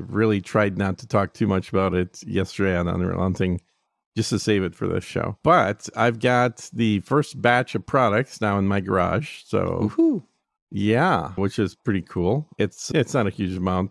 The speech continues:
Speaker 1: but it, it, you know, because I can't wait,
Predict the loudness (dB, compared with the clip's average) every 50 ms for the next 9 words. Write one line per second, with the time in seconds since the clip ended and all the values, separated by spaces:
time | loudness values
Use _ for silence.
0 | -2 _ 0 0 0 -2 _ _ _ _ _ _ -12 -8 -8 -8 -6 -8 -8 -10
1 | -12 -14 -12 -4 -2 0 0 0 0 -2 -4 -8 -14 _ _ -6 -6 0 2 2
2 | 0 0 -4 -10 -8 -4 -2 -2 -2 -4 -10 _ _ _ _ _ _ _ _ -2
3 | 0 0 0 -2 -2 0 2 2 2 2 0 -2 -4